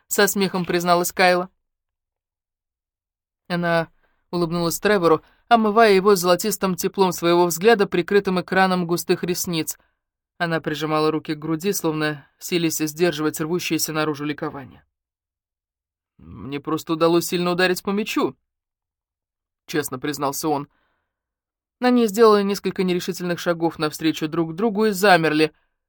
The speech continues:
А затем Кайла порывисто бросилась на шею мужа и, встав на цыпочки, прижалась губами к его губам,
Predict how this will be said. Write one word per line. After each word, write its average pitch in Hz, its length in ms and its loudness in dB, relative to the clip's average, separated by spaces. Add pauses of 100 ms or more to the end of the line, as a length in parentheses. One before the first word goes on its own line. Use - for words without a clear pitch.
(160)
А 196 80 -6
затем 196 340 -2
Кайла 190 320 4
порывисто 180 520 0
бросилась 156 580 0
на 151 100 -2
шею 180 220 0
мужа 226 320 2 (800)
и, 175 160 -6
встав - 300 -4
на 180 80 -2
цыпочки, 202 420 -4
прижалась 180 500 0
губами 180 360 2
к - 100 -10
его 180 260 -2
губам, 160 500 2